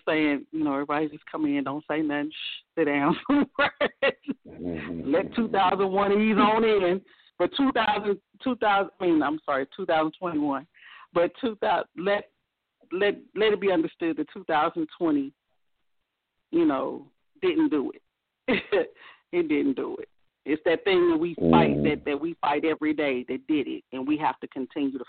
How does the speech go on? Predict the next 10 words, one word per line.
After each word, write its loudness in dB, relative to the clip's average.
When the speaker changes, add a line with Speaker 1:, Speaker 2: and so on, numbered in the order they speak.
Speaker 1:
fight -4
in 0
twenty -2
twenty-one -6
as -10
well. -8
Speaker 2:
Yeah. 2
Speaker 1:
So, -4
yeah. -6
Speaker 2:
Yeah. -4